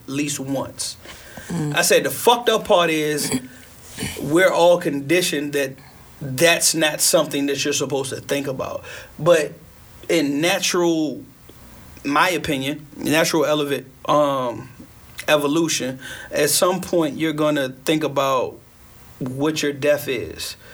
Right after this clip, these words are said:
Speaker 1: who's gonna be present, who's gonna be around, how you're gonna be remembered.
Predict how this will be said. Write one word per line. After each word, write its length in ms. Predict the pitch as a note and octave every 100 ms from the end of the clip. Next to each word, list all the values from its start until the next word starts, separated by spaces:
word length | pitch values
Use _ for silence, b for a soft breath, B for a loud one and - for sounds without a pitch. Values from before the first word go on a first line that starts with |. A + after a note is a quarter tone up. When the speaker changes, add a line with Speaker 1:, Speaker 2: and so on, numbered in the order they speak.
| B B B B B
Speaker 1:
who's 380 | - - F#3+ E3+
gonna 200 | D3+ D#3
be 160 | C#3+ C#3
present, 540 | C#3 D#3+ D#3 C3 - B B B B
who's 260 | - G3 E3+
gonna 200 | D#3 D#3
be 120 | C#3+
around, 420 | C3 C#3+ D#3 A#2+ -
how 280 | - E3 D#3+
you're 200 | D#3+ D#3
gonna 200 | D3+ C3+
be 140 | C#3
remembered. 600 | C#3 C#3 D#3+ C#3 -